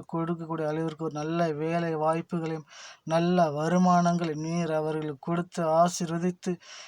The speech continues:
இந்த ஆண்டவரை கடனில் இருந்து விடுதலை பட்டு குழந்தை குட்டிகளுடன் சந்தோஷத்துடன் சமாதானத்துடன் வாழக்கூடிய ஒரு நல்ல பாக்கியத்தின் அருள் நீர் அவர்கள் கொடுப்பீர்களாக தகப்பனே.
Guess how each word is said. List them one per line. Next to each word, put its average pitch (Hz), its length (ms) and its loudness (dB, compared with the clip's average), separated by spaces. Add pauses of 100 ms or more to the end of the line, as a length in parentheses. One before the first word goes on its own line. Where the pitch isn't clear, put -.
இந்த 170 160 2
ஆண்டவரை 175 520 4
கடனில் 175 560 4
இருந்து 165 320 -2
விடுதலை 170 380 0
பட்டு 160 340 -6 (440)
குழந்தை 175 520 2 (100)
குட்டிகளுடன் 170 460 -2
சந்தோஷத்துடன் 175 1000 -2
சமாதானத்துடன் 175 840 2
வாழக்கூடிய 165 640 4 (320)
ஒரு 160 220 -2
நல்ல 170 420 2 (100)
பாக்கியத்தின் 175 600 2
அருள் 165 300 2
நீர் 170 280 -2
அவர்கள் 160 360 -2
கொடுப்பீர்களாக 170 720 0 (100)
தகப்பனே. 156 440 -6